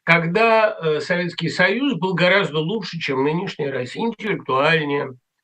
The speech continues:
формально, формально миролюбивее и просвещеннее. Ну, в общем, э, все лучшее, что есть в нашей сегодняшней жизни, от Стругацких и их учеников до Иващенко и Васильева, закладывалось тогда на Таганке,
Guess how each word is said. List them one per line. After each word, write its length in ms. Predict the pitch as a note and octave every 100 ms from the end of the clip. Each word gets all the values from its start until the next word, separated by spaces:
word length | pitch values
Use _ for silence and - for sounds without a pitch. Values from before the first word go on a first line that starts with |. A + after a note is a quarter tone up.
| _ _ _
формально, 840 | G3 G3+ A3+ B3 B3+ A3+ F3 B2+
формально 1000 | D#3+ E3 F3+ G3+ G3+ F#3+ E3+ C#3+ B2 G#2 G#2+
миролюбивее 760 | C#3+ D3 E3 E3 F#3+ G3 D#3
и 60 | C#3
просвещеннее. 920 | C3+ C3 C3+ B2+ - D#3 D#3 C#3+ C#3+
Ну, 160 | D3 G3
в 40 | C4+
общем, 420 | C#4+ - C#4 B3+
э, 240 | A#3 G#3
все 220 | F3 B3+
лучшее, 480 | C4+ B3+ A3 - D#3+
что 340 | C3 D#3 D3+ - - _
есть 240 | D#3 E3+
в 40 | -
нашей 240 | C#3+ C#3
сегодняшней 540 | D3+ D3 D3+ D#3+ G#3 A3
жизни, 340 | B3+ C4+ F3
от 200 | D3+ C#3+
Стругацких 680 | - D#3+ E3 D#3 - C3+ C3
и 40 |
их 120 | C3 -
учеников 640 | C3+ - C#3 C3+ B2+ - _ _ _ _ _ _ _ _ _ _ _
до 140 | D3+
Иващенко 520 | C#3+ C#3 C3+ D#3 D3+
и 20 | F#3+
Васильева, 680 | A3 G#3 A#3+ C4 G3 D#3 - - _
закладывалось 840 | - D#3+ A#3 C4+ C#4 D4+ D#4+ C#4 -
тогда 680 | - G3+ C#3+ B2 B2+ A#2+ - _ -
на 180 | C#3
Таганке, 800 | C#3+ E3+ E3+ B3 C4 C4 A#3 A3+